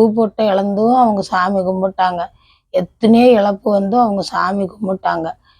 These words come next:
இவ்வளோ வருஷம் ஆகி இன்னும் நம்ம கஷ்டம் தீரலையே,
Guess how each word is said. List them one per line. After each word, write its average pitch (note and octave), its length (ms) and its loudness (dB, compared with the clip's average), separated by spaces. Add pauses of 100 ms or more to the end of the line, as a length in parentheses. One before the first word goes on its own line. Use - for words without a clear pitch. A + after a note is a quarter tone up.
(300)
இவ்வளோ G#3 500 4
வருஷம் A#3 460 2
ஆகி G3+ 340 2 (120)
இன்னும் C#4 460 4
நம்ம A#3 240 2
கஷ்டம் G3+ 460 -4
தீரலையே, F#3+ 640 0